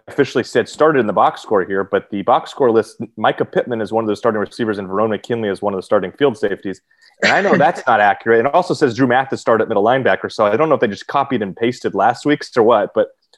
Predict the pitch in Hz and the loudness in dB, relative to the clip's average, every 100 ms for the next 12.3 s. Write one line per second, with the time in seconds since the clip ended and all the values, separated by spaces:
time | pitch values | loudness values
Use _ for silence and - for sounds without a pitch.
0 | _ - 107 98 156 196 143 104 101 110 | _ -2 -2 2 0 2 2 4 2 0
1 | 107 - 117 120 123 131 123 196 147 117 | -2 0 2 4 4 2 0 0 0 2
2 | 131 113 101 110 117 98 - _ _ _ | 2 2 2 -2 0 -2 -4 _ _ _
3 | _ 117 - 120 113 101 107 101 113 117 | _ -10 0 0 0 -2 -4 -2 0 2
4 | 104 110 98 101 113 - _ 113 101 101 | 2 2 -2 -4 -4 -4 _ -4 -2 0
5 | 95 95 101 110 117 - _ _ 123 135 | 0 2 2 2 -2 -16 _ _ 0 0
6 | - 151 120 120 110 113 107 - - - | 2 2 4 4 2 0 0 -2 -6 -10
7 | - - 113 120 - _ _ - 151 120 | -6 -4 -2 -4 -8 _ _ -2 0 2
8 | 113 175 135 131 107 101 120 104 - 110 | 0 2 4 2 0 -4 -2 -2 0 0
9 | 110 98 104 104 95 92 98 - 98 92 | 2 0 -2 -6 -6 -4 -4 -2 -2 -2
10 | 87 - 95 - 92 90 _ _ _ _ | -6 -6 -6 -4 -4 -6 _ _ _ _
11 | 95 92 90 - 135 113 101 95 104 95 | -8 -6 -6 -4 -4 -2 -4 -4 -6 -6
12 | 92 92 95 | -8 -8 -10